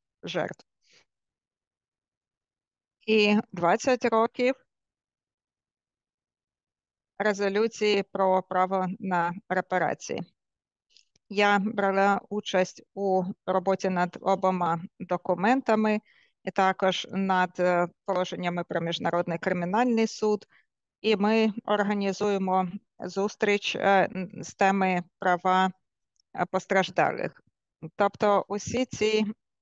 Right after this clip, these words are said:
ідеї будуть представлені, і, можливо,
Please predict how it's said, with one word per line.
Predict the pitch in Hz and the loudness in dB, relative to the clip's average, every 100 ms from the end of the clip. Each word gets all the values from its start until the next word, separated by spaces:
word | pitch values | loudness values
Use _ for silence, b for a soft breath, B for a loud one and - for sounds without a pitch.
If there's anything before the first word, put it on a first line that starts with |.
| _ _ | _ _
ідеї | 196 185 185 220 214 202 196 - | -4 2 2 4 4 2 -2 -8
будуть | 175 190 185 185 - - _ _ _ _ _ _ _ _ _ - | -8 -2 -2 -2 -8 -16 _ _ _ _ _ _ _ _ _ -2
представлені, | 202 - - 208 226 226 220 208 208 - | -2 -2 0 2 4 2 0 2 -2 -2
і, | 202 | -2
можливо, | 190 180 208 214 196 190 | -2 -2 -2 0 2 2